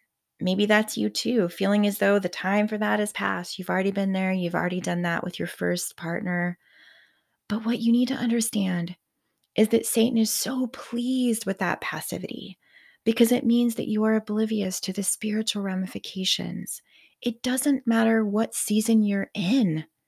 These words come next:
in your relationship, whether you're single and you're dating, or you're divorced and you're dating, or you're widowed and you're dating, there are still spiritual ramifications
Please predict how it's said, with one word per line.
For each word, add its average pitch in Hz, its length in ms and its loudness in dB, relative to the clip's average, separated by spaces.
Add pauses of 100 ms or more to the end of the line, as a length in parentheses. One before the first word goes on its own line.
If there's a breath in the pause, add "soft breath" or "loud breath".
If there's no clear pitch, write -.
(340)
in 214 120 8
your 202 140 6
relationship, 180 600 0
whether 190 200 -4
you're 185 120 -2
single 190 680 2
and 185 100 -2
you're 175 120 -2
dating, 175 560 -2 (420 loud breath)
or 170 300 2 (180 loud breath)
you're 196 160 -2
divorced 185 560 0
and 175 140 0
you're 180 100 0
dating, 170 560 -2
or 165 400 -4 (380 loud breath)
you're 190 240 0
widowed 185 420 4
and 180 180 0
you're 175 140 0
dating, 170 640 -2 (800)
there 214 140 2
are 202 160 2
still 208 640 2 (340 soft breath)
spiritual 202 640 0
ramifications 185 1200 0